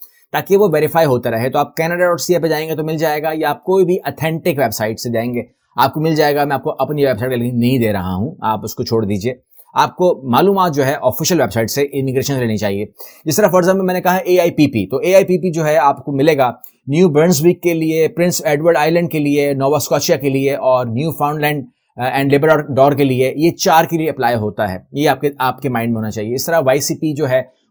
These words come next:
वो यकून, अ, यकून प्रोग्राम है, पा-, अ, कम्युनिटी पायलट प्रोग्राम है। इसके अलावा आरएनआईपी जो है, अ, रूरल and northern, अ, इमिग्रेशन पायलट प्रोग्राम है, ये प्रोग्राम भी चलते हैं। लेकिन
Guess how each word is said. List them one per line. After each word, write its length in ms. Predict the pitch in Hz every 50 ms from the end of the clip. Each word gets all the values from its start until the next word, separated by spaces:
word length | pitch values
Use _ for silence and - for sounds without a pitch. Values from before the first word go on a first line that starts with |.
| -
वो 220 | 127 151 165 175 147
यकून, 580 | 147 127 151 - - - 180 190 190 175 143 110
अ, 560 | - - 117 120 120 117 117 117 117 117 117 -
यकून 320 | 131 135 131 - 202 185
प्रोग्राम 480 | - - 123 107 107 107 104 104 101 95
है, 80 | 101 107
पा-, 200 | - - 135 151
अ, 320 | 139 135 135 135 139 135 -
कम्युनिटी 320 | 151 160 175 185 170 165
पायलट 340 | 135 - - 135 135 127 -
प्रोग्राम 420 | - 120 110 104 104 104 104 98
है। 60 | 101 -
इसके 220 | 147 143 - - 175
अलावा 220 | 156 156 156 156 -
आरएनआईपी 880 | 135 151 151 160 156 151 147 143 143 143 135 151 156 143 113 - - _ _ _ _ _ _ _ _ 120
जो 100 | 143 151
है, 220 | 135 151 151 151 147 - _ _ -
अ, 320 | - 127 135 139 139 143 -
रूरल 380 | 139 135 151 175 196 196 190 170
and 320 | 170 - 151 151 151 143 147
northern, 420 | 156 170 170 151 180 175 143 117 90 82 - -
अ, 300 | 113 113 117 117 117 117 113 117 117 113
इमिग्रेशन 500 | 131 131 147 175 170 202 - - 175 151
पायलट 280 | 123 123 120 120 -
प्रोग्राम 440 | - 127 117 110 107 107 104 104 98
है, 140 | 92 92 - -
ये 200 | 156 175 202 196
प्रोग्राम 380 | 196 165 165 151 151 143 143
भी 80 | 151 139
चलते 320 | 120 123 113 104 - -
हैं। 200 | 110 95 95 92 _ _ _ _ _ _ -
लेकिन 520 | 151 160 185 208 - - 220 226 233 214